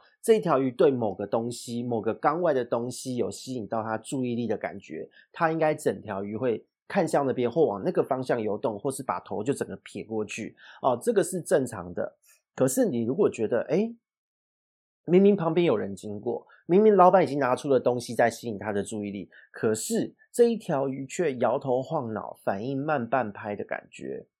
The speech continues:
这个也是神经方面，哦，出了一些问题，才会有这样的状态发生。那极度的紧迫，它对于外界的环-，的，的这些环境变动的反应当然会降低。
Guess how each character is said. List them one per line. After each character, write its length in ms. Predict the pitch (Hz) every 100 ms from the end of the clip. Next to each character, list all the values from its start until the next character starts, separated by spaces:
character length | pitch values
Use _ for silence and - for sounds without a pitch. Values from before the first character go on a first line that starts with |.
| _ _ _ _ _ _
这 160 | - 254
个 160 | 233
也 240 | 139 113 101
是 320 | - 170 139
神 340 | - 120 110
经 320 | 127 147 131
方 220 | 127 127 110
面， 360 | 123 127 104 _ _
哦， 160 | - 104
出 200 | 98 -
了 100 | 131
一 120 | 110
些 180 | 117 123
问 260 | 117 131 104
题， 380 | - 60 65 - - -
才 240 | - 123 110
会 140 | 143
有 80 | 110
这 100 | 110
样 80 | 104
的 80 |
状 200 | 98 110
态 160 | 101 104
发 200 | 95 90
生。 300 | - 85 71 - -
那 160 | 233 240
极 200 | 233 185
度 140 | 233
的 100 | 170
紧 220 | 139 117
迫， 200 | 101 147
它 140 | 120 139
对 180 | 139 127
于 100 | 120
外 260 | 131 165
界 200 | 123 147
的 120 | 117 104
环-， 300 | - 101 107 _
的， 300 | 123 117 110
的 160 | 120
这 120 | 110 143
些 180 | 139
环 140 | 131 120
境 180 | 139 131
变 180 | 135
动 120 | 120 110
的 100 | 104
反 240 | - 73
应 100 | 113
当 160 | 104 117
然 140 | 104
会 100 | 110
降 300 | 101 104 95
低。 280 | 107 101